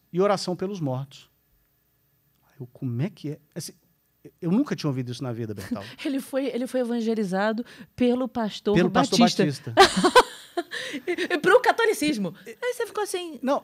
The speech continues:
Speaker 1: foi, eu falei, "Como é que é?" Aí ele repetiu a frase, ele falou, "Se você for usar," eu, gente, eu lembro desse dia, assim,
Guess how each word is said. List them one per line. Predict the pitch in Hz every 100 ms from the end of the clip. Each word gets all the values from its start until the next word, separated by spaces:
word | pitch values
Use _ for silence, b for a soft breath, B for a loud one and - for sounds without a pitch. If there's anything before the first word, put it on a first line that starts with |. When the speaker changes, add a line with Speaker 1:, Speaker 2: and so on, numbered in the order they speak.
| -
Speaker 1:
foi, | - 285 -
eu | 190
falei, | 269 262
"Como | 247
é | 302
que | 262
é?" |
Aí | 233
ele | 269
repetiu | 240 247 185 269
a |
frase, | 214 196 202 165
ele | 180
falou, | 196 180 151 b b
"Se | - - 185
você | 180 156 - 214 277
for | - 233 240
usar," | 254 196 208 233 247
eu, | 196 208
gente, | 196 202 -
eu | 185
lembro | 180 175 214 190 147 139
desse | 160 - 135
dia, | 117 139 160
assim, | 123 - 151 135